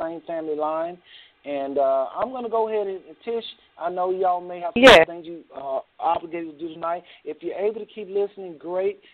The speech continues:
Speaker 1: You can press one. Once I put you on hold, go ahead and press one, and your hand will go down.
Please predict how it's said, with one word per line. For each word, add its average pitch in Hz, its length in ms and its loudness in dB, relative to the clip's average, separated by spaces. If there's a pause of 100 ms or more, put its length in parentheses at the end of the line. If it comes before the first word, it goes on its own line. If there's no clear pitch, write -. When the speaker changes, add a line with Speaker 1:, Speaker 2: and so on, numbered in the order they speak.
(120)
Speaker 1:
You 160 100 -12
can 151 200 -14
press 196 480 -2
one. 175 520 -4
Once 190 260 -6
I 170 120 0
put 185 320 -6
you 180 60 -8
on 170 120 -10
hold, 175 360 -2 (300)
go 175 180 2
ahead 180 120 -2
and 170 60 -16
press 170 340 -2
one, 175 200 -2
and 160 100 -6
your 143 100 -2
hand 180 340 -4
will 165 60 -2
go 151 180 0
down. 143 380 -6